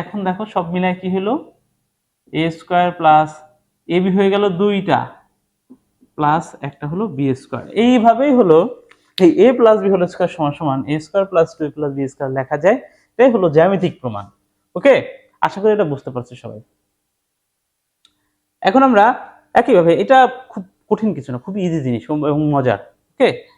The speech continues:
তো এরপর আমরা a minus b whole square টা একটু দেখি, a minus b whole square টা একটু দেখি। ওকে, এটা উপরে থাকুক। ওকে,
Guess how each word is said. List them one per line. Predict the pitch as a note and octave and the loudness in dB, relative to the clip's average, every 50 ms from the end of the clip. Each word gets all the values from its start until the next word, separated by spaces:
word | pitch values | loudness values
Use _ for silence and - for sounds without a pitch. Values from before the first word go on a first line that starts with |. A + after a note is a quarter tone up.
| _ _ _ _ _ _ _ _ - | _ _ _ _ _ _ _ _ 0
তো | F#3+ F3+ - - | 0 2 2 2
এরপর | B3+ C4+ C#4+ C#4+ D4 C#4 | 2 2 4 2 4 4
আমরা | B3+ B3+ - - B3+ | 2 2 2 2 2
a | D4 D4 C#4+ | 2 4 4
minus | C4+ B3+ B3 A3+ G#3 | 4 4 4 2 2
b | G3+ G#3 | 2 4
whole | G3 F#3 F3+ F3+ - | 4 4 2 2 0
square | - F3 D3+ D3 | 0 0 0 0
টা | D3+ B2+ | -4 -10
একটু | - C#3 B2+ A#2+ | -12 -12 -12 -12
দেখি, | A#2 - _ B2+ B2 _ _ F3 G3 | -12 -12 _ -20 -20 _ _ 0 2
a | A3 B3 A#3+ F#3+ | 2 2 0 -2
minus | D#3+ D#3 D#3+ F3 F3 E3+ | -4 -4 -4 -4 -4 -4
b | G#3+ A#3 E3 | -4 -2 -2
whole | E3 D#3 D#3+ D#3+ D#3+ - | 0 0 0 0 -2 -4
square | - - E3 E3 F#3 B3+ D#4+ D#4+ - | -4 -2 0 0 0 0 -2 -4 -4
টা | - F4 G#4+ G#4+ - - _ _ _ _ B3 | -4 -4 -4 -4 -8 -16 _ _ _ _ -20
একটু | - _ D#3+ C3 B2+ | -10 _ -6 -6 -6
দেখি। | B2 - _ C3 _ _ _ - | -6 -8 _ -20 _ _ _ -18
ওকে, | F#3 - - F#4 - - _ _ _ _ _ _ _ _ _ | -12 -10 -10 -10 -10 -14 _ _ _ _ _ _ _ _ _
এটা | E3+ E3 - E3 E3+ | -14 -12 -10 -10 -10
উপরে | E3+ - F3+ F3+ F3 E3+ | -10 -10 -10 -10 -10 -10
থাকুক। | D#3 D3+ F#3+ A#3 C4 - _ _ _ _ _ _ _ _ _ _ _ _ _ _ _ _ _ _ _ _ _ _ _ _ _ _ _ _ _ _ _ _ _ - | -12 -10 -10 -10 -12 -12 _ _ _ _ _ _ _ _ _ _ _ _ _ _ _ _ _ _ _ _ _ _ _ _ _ _ _ _ _ _ _ _ _ -6
ওকে, | F#3 B3+ A#3 | -2 0 0